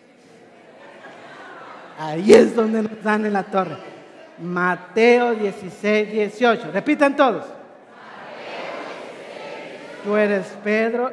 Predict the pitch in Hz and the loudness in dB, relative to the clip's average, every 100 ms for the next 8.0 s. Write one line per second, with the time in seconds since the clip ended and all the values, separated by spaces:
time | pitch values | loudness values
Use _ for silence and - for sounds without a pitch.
0 | 233 156 175 170 185 185 185 180 180 196 | -8 -12 -10 -6 -6 -6 -10 -10 -8 -6
1 | 202 202 214 208 165 156 160 151 156 185 | -4 -6 -10 -10 -12 -10 -16 -10 -4 -4
2 | 185 226 349 339 - - - - - - | -2 -2 -2 -4 -16 -20 -20 -20 -20 -20
3 | - - - 170 185 190 240 285 269 233 | -20 -20 -6 -2 -2 2 4 4 2 -4
4 | 226 262 269 262 214 233 233 226 - 196 | -4 -4 -4 -4 -4 -4 -2 -4 -4 -2
5 | 254 262 247 233 240 320 415 - - - | -2 -2 -6 -4 -2 -2 -4 -14 -20 -20
6 | _ _ _ - - - - 208 233 247 | _ _ _ -20 -20 -20 -6 0 0 0
7 | 247 254 240 233 240 240 262 285 - | -2 -2 -4 -2 -2 0 0 -2 -10